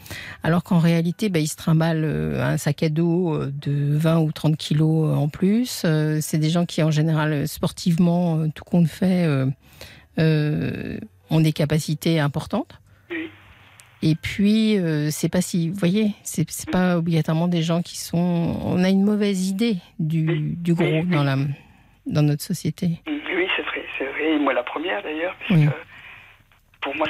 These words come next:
Speaker 2: c'est, c'est le physique qui n'est, qui est inacceptable, quoi.
Speaker 1: Oui, vous
Speaker 2: Je
Speaker 1: avez
Speaker 2: l'aime,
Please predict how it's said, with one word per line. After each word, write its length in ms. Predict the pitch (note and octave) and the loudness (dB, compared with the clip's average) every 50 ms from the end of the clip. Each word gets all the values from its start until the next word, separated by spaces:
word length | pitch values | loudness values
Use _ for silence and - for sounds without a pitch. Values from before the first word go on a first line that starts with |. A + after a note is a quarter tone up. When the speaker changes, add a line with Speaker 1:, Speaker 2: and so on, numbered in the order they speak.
| - - | -4 -4
Speaker 2:
c'est, 60 | - - - | -4 -4 -4
c'est 80 | - - | -4 -4
le 60 | - - - - - | -4 -6 -6 -6 -8
physique 220 | - E3 D3+ - - - | -10 -10 -10 -10 -8 -6
qui 80 | D3+ | -6
n'est, 240 | D3 C#3 C3+ C#3 D3+ D3+ - - - - | -4 -4 -4 -4 -6 -8 -10 -10 -8 -4
qui 80 | - | 0
est 220 | D#3 D3+ C#3+ C#3+ C#3+ | 0 2 2 0 0
inacceptable, 680 | C#3+ C#3 C3+ - - - D#3 - - - G3 F#3 F3+ - - - | -2 -2 -4 -4 -6 -8 -8 -8 -4 -4 -4 -4 -4 -8 -12 -10
quoi. 100 | - - - - - - - - - - | -10 -10 -10 -12 -16 -20 -16 -12 -6 0
Speaker 1:
Oui, 240 | F#3 F#3+ F#3+ F#3+ E3+ - - - - - - | 2 2 2 2 0 -2 -8 -20 -6 0 2
vous 60 | F#3+ F3+ | 2 4
Speaker 2:
Je 60 | G3 | 4
Speaker 1:
avez 180 | F#3 F#3 F#3 | 2 2 0
Speaker 2:
l'aime, 220 | F#3 F#3+ G3+ G3+ | 0 0 -2 -4